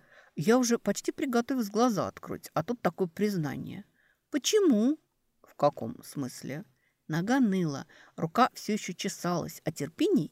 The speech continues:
иссякало, как и, подозреваю, отведённое нам время. Что-то сомнительно, что с восходом солнца Юся возьмёт и ослабеет. Нет, что-то другое быть должно. "Почему ты её любишь? За что?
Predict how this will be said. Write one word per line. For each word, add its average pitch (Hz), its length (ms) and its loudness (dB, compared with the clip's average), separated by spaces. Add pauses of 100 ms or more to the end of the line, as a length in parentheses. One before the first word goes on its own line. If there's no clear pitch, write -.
иссякало, - 760 -6
как 165 220 -4
и, 170 100 -2
подозреваю, 165 640 2
отведённое 165 540 -2
нам 156 200 -2
время. 156 500 -6 (360)
Что-то - 280 -6
сомнительно, 226 680 2
что - 320 -6
с - 160 -14
восходом 156 440 -4
солнца 262 400 -4
Юся 185 460 -4
возьмёт 156 400 -4
и 151 60 -2
ослабеет. 160 760 -4 (440)
Нет, 147 200 -4 (120)
что-то 170 280 -8
другое 151 380 -8
быть - 240 -10
должно. 175 540 -8 (500)
"Почему 440 420 2
ты 226 100 6
её 220 260 4
любишь? 165 520 0 (100)
За 359 200 4
что? - 380 -2